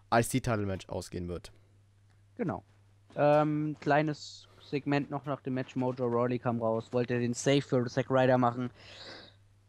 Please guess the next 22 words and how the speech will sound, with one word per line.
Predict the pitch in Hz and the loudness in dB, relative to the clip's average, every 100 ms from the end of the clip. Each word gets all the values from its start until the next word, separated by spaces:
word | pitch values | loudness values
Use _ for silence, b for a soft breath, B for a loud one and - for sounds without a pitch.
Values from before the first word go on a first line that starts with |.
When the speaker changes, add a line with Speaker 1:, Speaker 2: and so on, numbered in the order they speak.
| _ | _
Speaker 2:
Rusev | 156 220 - 185 | 2 4 4 2
guckt | 185 - | 0 -2
Mojo | 160 156 160 | -2 0 2
Rawley | 147 151 147 | 4 2 0
einfach | 131 139 | 0 -2
nur | 98 | 0
an | 147 | 0
und | 135 | 2
denkt | 131 - | 0 -2
sich, | 127 | -4
„What | 139 - | -2 -2
the | - | -2
fuck, | 135 131 135 | -2 -2 0
wir | 117 | 2
hatten | 127 127 | 2 0
den | 123 123 | 0 -2
Fan | - 135 147 | 0 0 2
hier | 143 127 | 2 2
reingelassen“, | 127 135 131 123 120 123 | 0 0 0 0 0 -8
und | 110 101 | -8 -6
geht | 104 78 | -4 -4
einfach. | 92 101 98 | -8 -10 -12